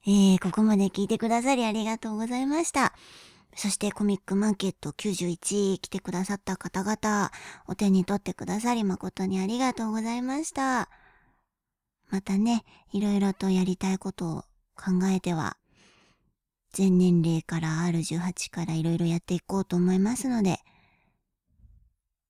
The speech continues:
リクエストやら感想やら、ありましたら、お気軽にメッセージいただけると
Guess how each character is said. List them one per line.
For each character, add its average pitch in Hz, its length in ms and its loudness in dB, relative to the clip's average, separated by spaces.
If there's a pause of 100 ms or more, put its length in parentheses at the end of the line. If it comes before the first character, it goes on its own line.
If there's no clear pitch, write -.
(460)
リ 170 80 -8
ク - 160 -8
エ 175 160 0
ス - 160 -10
ト 156 280 -10
や 180 120 0
ら 165 300 -4
感 175 260 -2
想 165 300 -8
や 190 140 0
ら、 - 180 -6 (2000)
あ 170 60 -4
り 180 140 4
ま 190 160 4
し - 100 -2
た 190 140 -2
ら、 170 160 -6 (640)
お 180 80 -4
気 190 180 -2
軽 180 220 2
に 185 280 2 (300)
メ 196 120 4
ッ 185 60 2
セ 185 200 -4
ー 170 80 -2
ジ 131 100 -6
い - 60 -6
た 202 120 -2
だ 196 120 0
け 208 180 -4
る 214 120 -4
と - 260 -4